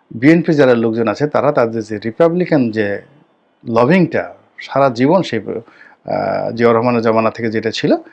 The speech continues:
সেটাকে তারা কাট আপ করে দিয়েছে। এমনকি ভারতের যে তাদের সম্পর্ক ছিল বিজেপির সাথে, অসাধারণ একটা সম্পর্ক ছিল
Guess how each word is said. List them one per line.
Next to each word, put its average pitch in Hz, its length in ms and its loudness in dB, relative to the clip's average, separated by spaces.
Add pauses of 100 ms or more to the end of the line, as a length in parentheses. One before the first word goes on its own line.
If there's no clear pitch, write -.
(100)
সেটাকে 113 320 -2
তারা 95 160 -4
কাট 98 240 -6
আপ 95 140 -4
করে 101 180 -10
দিয়েছে। 87 420 -14
এমনকি 170 400 2
ভারতের 110 580 -2 (720)
যে 117 320 2
তাদের 131 360 0
সম্পর্ক 160 440 0
ছিল 127 200 0
বিজেপির 113 400 -2
সাথে, - 280 -8
অসাধারণ 151 800 0
একটা 117 180 -2
সম্পর্ক 110 420 -8
ছিল 196 280 0